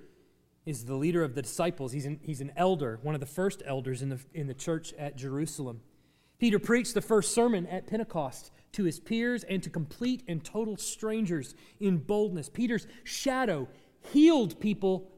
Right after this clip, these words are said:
that were infirm. By all accounts, Peter was martyred. Legend has it that he was crucified upside down because him-, he saw himself unfit to be crucified in the same way that Jesus was.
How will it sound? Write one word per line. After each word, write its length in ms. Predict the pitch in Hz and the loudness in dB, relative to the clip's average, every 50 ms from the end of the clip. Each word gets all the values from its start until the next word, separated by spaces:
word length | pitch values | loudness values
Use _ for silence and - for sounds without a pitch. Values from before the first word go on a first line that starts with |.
| - | -6
that 220 | 156 190 196 - 190 | -2 -2 -2 0 0
were 320 | 190 185 180 180 170 - - - - - | 2 2 2 0 0 -4 -8 -14 -8 -4
infirm. 680 | 180 180 175 156 - - 226 226 214 180 139 120 107 101 - _ _ _ _ _ _ _ _ _ _ _ _ _ _ _ _ _ _ _ _ _ _ _ _ _ _ _ _ _ _ _ _ _ _ _ _ _ _ _ _ _ _ _ _ _ 165 | 0 0 0 0 -2 -2 -2 0 0 0 -2 -4 -8 -10 -14 _ _ _ _ _ _ _ _ _ _ _ _ _ _ _ _ _ _ _ _ _ _ _ _ _ _ _ _ _ _ _ _ _ _ _ _ _ _ _ _ _ _ _ _ _ -4
By 120 | 170 175 | -2 -2
all 220 | 156 180 196 196 | 0 2 0 0
accounts, 540 | 170 - - 196 202 180 165 143 - - - | 0 -2 -2 -2 -2 0 -2 -4 -6 -10 -14
Peter 320 | - - 196 196 180 170 151 | -8 -6 -4 -2 -2 -2 -2
was 240 | 135 135 123 - | -2 -4 -6 -6
martyred. 540 | 135 135 139 165 170 170 143 131 107 95 - - _ _ _ _ _ _ _ _ _ _ _ _ _ _ _ _ _ _ _ _ _ _ _ _ _ _ _ _ _ _ _ _ _ _ _ _ _ _ | -6 -4 -2 -2 -2 -2 -2 -4 -6 -10 -12 -18 _ _ _ _ _ _ _ _ _ _ _ _ _ _ _ _ _ _ _ _ _ _ _ _ _ _ _ _ _ _ _ _ _ _ _ _ _ _
Legend 380 | 175 202 240 247 185 240 220 185 | 6 6 8 8 6 4 2 2
has 260 | 156 208 202 196 160 180 | 2 2 2 2 2 0
it 300 | 185 185 - - - - | 0 -2 -4 -6 -4 0
that 100 | 175 170 | 0 2
he 60 | 170 | 2
was 180 | 156 160 - | 2 -2 -4
crucified 760 | - - - 214 220 208 - - 180 - 202 180 165 156 151 - - | -6 -4 0 2 2 2 2 -2 0 2 2 2 4 2 0 -2 -2
upside 540 | 180 185 180 - - 196 175 160 151 139 131 | -2 -2 -2 -2 -2 0 0 0 0 -2 -2
down 320 | 165 175 185 175 160 143 | -2 -2 -2 -2 -2 -2
because 340 | 139 147 - - 175 135 156 | -4 -4 -4 -4 -4 -2 -2
him-, 120 | 151 147 151 - | -4 -4 -4 -4
he 100 | - 175 | -6 -6
saw 280 | 160 - - 214 214 226 | -4 -4 -2 0 2 2
himself 480 | 202 170 - - 175 147 135 127 - - - - - - - _ _ | 2 0 -2 -2 -2 -2 -2 -4 -6 -12 -20 -20 -20 -20 -20 _ _
unfit 580 | - 202 214 208 202 - - - 220 214 - - | 0 2 4 4 4 2 2 4 4 4 4 2
to 100 | - 160 | -2 -4
be 80 | 165 160 | -4 -4
crucified 600 | - - 202 208 - - 180 - 185 170 165 160 | -2 -2 -2 -2 -2 -4 -4 -2 -2 0 0 -2
in 100 | 151 147 | -4 -6
the 60 | 131 | -6
same 280 | - - 185 185 180 | -6 -4 -4 -2 -2
way 160 | 175 165 156 147 | -2 -2 -4 -4
that 120 | 147 127 | -6 -6
Jesus 420 | 117 139 156 151 143 143 - - | -6 -6 -6 -4 -6 -8 -10 -12
was. 320 | 131 113 107 104 101 - | -14 -14 -16 -16 -18 -20